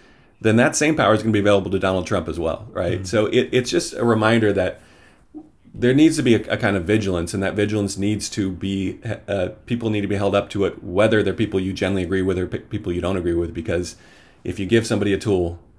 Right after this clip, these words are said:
Speaker 1: they're gonna use that tool, right? If all you have is a hammer, everything looks like a nail. Is that the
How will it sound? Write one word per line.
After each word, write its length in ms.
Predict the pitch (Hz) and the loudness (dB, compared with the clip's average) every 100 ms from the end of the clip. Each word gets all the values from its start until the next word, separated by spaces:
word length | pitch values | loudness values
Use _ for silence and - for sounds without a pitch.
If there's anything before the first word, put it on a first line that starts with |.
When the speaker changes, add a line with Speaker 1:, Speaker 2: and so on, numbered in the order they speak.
| _ _ _ - | _ _ _ -8
Speaker 1:
they're 160 | 90 92 | -4 -2
gonna 120 | 87 | 0
use 180 | 87 80 | -2 -2
that 180 | 80 - | -6 -8
tool, 180 | 78 - | -10 -8
right? 200 | 80 80 | -8 -8
If 120 | 80 | -4
all 140 | 85 95 | -2 0
you 60 | |
have 100 | 92 | 0
is 100 | 85 | 0
a 60 | 90 | -2
hammer, 220 | 95 95 | -2 0
everything 220 | 95 95 98 | 0 -2 -2
looks 120 | 92 | -4
like 100 | 95 | -2
a 40 | |
nail. 280 | 95 98 104 | 0 0 0
Is 120 | 98 | -2
that 160 | 101 98 | -4 -2
the 180 | 101 | -4